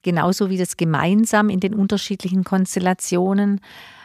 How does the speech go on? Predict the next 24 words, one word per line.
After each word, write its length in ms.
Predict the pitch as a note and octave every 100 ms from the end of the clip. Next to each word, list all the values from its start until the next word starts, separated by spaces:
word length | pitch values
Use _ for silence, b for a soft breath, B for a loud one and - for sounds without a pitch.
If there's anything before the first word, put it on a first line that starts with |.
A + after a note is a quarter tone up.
| B
genauso 560 | F#3 F3 D#3 F#3+ - F3+
wie 260 | F#3 F#3+ -
Paarzeit 720 | - D#3+ F#3+ - F3+ F#3 -
braucht 260 | - F#3 G3+
es 80 |
eben 320 | - F3+ F3+ E3+
auch. 500 | C#3+ D#3 A3 C4+ -
Das 180 | G3 F#3+
ist 160 | F#3
natürlich 560 | F#3+ F3+ G3 F#3+ F#3 - B B B B B
alles 360 | - G3 A#3 -
gar 140 | F3+
nicht 140 | G#3 A#3
so 100 | -
einfach, 520 | - F3+ A3 - B3
weil 140 | G#3 G3+
da 100 | G3+
la-, 220 | F#3+ - D4+
logistisch 720 | F#3+ - A#3 - - B3+ -
ja 160 | G#3
mit 180 | G#3+ G3+
so 160 | - G#3+
vielen 300 | - G#3 G3
Personen 880 | F#3 F3+ - D#3+ G3 A#3+ B3+ C#4